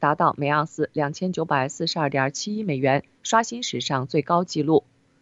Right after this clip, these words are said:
中国黄金饰品价格也持续攀升，多家银行金条卖到断货。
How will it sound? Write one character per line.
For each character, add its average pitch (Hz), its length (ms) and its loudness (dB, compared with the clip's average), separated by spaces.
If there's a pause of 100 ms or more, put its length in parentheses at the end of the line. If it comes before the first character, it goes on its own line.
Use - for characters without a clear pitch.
(380)
中 262 160 -4
国 233 100 6
黄 208 220 2
金 226 200 -6
饰 196 200 -2
品 151 240 -4
价 160 180 4
格 147 240 2
也 139 160 -2
持 143 200 -4
续 147 120 -4
攀 160 200 -6
升， 180 240 2 (360)
多 254 140 2
家 247 120 2
银 202 200 0
行 151 260 0
金 226 220 -10
条 143 340 0
卖 151 160 0
到 131 220 -2
断 147 240 0
货。 - 240 2